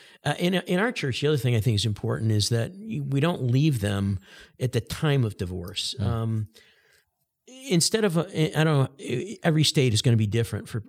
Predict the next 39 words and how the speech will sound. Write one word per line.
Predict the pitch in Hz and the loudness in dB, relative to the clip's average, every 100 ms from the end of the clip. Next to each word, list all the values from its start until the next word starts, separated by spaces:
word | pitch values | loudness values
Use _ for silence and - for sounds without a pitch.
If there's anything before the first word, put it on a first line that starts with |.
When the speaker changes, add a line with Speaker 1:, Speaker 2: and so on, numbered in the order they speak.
| 107 | -8
Speaker 1:
for | - | -6
folks. | 104 107 80 - | -4 -4 -4 -4
Some | 131 117 | 0 0
have | 120 107 | 0 0
no-fault | 110 101 117 107 | 0 0 0 -2
divorce, | 110 104 104 - | -2 -2 -2 0
some | 120 113 | 2 2
don't. | 101 107 104 98 - | 2 0 0 -2 -2
And | 95 98 | -4 -2
when | 104 107 | 0 -2
you | |
get | 98 117 | 0 0
into | 120 117 120 | 2 0 0
those, | 107 110 101 - - | 0 0 0 -4 -10
those | 247 107 98 - _ - | -6 -4 -2 -4 _ -4
contested | 127 110 - 127 - 113 | -2 -2 -2 -4 -4 -4
divorces, | 104 101 113 127 - 90 87 - - - - - - | -4 -4 -2 -2 -2 -2 -4 -6 -14 -20 -20 -20 -16
uh, | - 104 104 | -8 -6 -2
sometimes | - 147 147 151 123 | 0 0 0 0 -2
Christians | - 147 - 135 117 | -2 -4 0 0 0
are | 110 | 0
burdened | 101 101 127 143 123 113 110 | -2 -2 0 2 2 0 -2
on | 101 | -6
trying | 98 - 135 135 | -4 -2 0 0
to | 123 | 0
get | 120 113 113 - | 0 0 -2 -4
an | 104 104 | -2 0
instrument | 110 131 - 110 107 101 95 120 | 2 0 0 0 0 0 -4 -4
or | 107 | -4
a | 101 | -4
decision | 98 - - 135 110 95 95 92 - - - | -2 -2 0 0 0 -2 -2 -4 -8 -16 -10
and | 98 | -6
decree | 92 101 - 127 123 | -6 -8 -6 -4 -2
from | 110 | -4
the | 98 | -4
court | 92 - 143 - - | -6 -4 -4 -4 -6
that | 101 | -4
spells | - - 123 120 120 | -2 -2 -4 -4 -2
out | 113 117 113 | -2 -2 -4